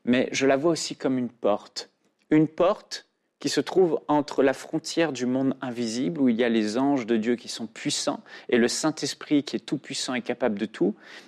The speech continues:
et il y a le monde naturel, le monde physique dans lequel on se trouve. La foi, c'est cette porte-là. À moins que quelqu'un n'ouvre la porte de la foi, le monde invisible ne peut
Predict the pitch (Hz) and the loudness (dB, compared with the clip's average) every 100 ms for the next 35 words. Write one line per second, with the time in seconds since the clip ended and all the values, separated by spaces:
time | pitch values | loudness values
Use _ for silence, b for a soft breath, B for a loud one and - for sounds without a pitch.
0 | B 151 147 147 147 165 147 147 151 143 | B 0 2 4 4 4 4 4 4 2
1 | 139 - 139 123 113 117 139 165 - - | 0 -4 -2 2 4 4 4 2 -2 -6
2 | 175 165 160 147 127 123 120 - 110 107 | -2 0 -2 -2 2 2 2 0 -2 -4
3 | 98 - 117 98 B B - 139 - - | -8 -4 -6 -6 B B -2 -2 -2 0
4 | 190 240 220 - 151 135 _ - 185 - | 2 2 -2 -2 -2 -2 _ -2 -2 -2
5 | - 73 - - _ B B B B B | -10 -8 -8 -12 _ B B B B B
6 | 147 175 233 247 160 - 165 - 196 160 | 0 4 4 2 -4 -2 -2 -2 0 2
7 | 143 185 247 160 117 - - 117 117 - | 4 6 6 4 0 -6 -8 -8 -6 -2
8 | 180 151 120 127 110 - 113 127 165 _ | -2 -2 -4 -4 -6 -4 -2 -2 -4 _
9 | _ _ B B B 143 147 190 240 196 | _ _ B B B 2 4 6 4 4
10 | - 165 143 123 127 170 175 - 160 175 | 2 0 0 0 0 0 -4 0 4 4
11 | 202 - - 330 | 4 0 2 2